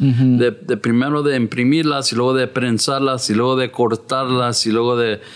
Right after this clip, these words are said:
Speaker 2: de lijarlas y de todas las formas me enseñé.
Speaker 1: Sí.
Speaker 2: Y, y ya de ahí s-, seguí subiendo entre la compañía y enseñándome de todo el proceso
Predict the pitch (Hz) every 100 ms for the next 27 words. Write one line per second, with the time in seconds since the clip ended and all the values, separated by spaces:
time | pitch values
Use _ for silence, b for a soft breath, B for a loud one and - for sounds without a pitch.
0 | B - 113 104 104 123 135 135 127 117
1 | - 104 - 110 - 135 147 147 135 -
2 | 135 135 139 120 117 107 - 107 127 135
3 | 117 - 139 127 117 104 104 117 113 107
4 | - 113 113 123 139 135 131 120 139 143
5 | 107 92 - - - - - - - 123
6 | 113 131 135 - 135 113 131 143 135 123
7 | 117 110 104 - 104 117 113 131 135 123
8 | 95 107 107 104 104 104 113 107 120 131
9 | 127 120 110 104 127 127 131 135 117 -
10 | 139 143 - 120